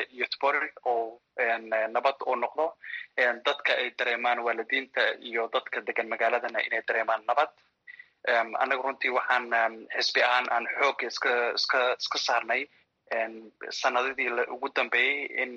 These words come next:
em, magaalada amni ay noqoto, waalidiinta ay dareemaan amni. Waxaa runtii aan aad iyo aad aan ugu ammaanayaa waalidiin badan oo, een, muujiyey, een, in ay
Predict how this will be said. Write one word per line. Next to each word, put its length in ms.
em, 260
magaalada 520
amni 240
ay 160
noqoto, 400
waalidiinta 540
ay 120
dareemaan 640
amni. 360
Waxaa 220
runtii 540
aan 200
aad 320
iyo 160
aad 180
aan 100
ugu 160
ammaanayaa 800
waalidiin 480
badan 280
oo, 360
een, 260
muujiyey, 600
een, 240
in 280
ay 200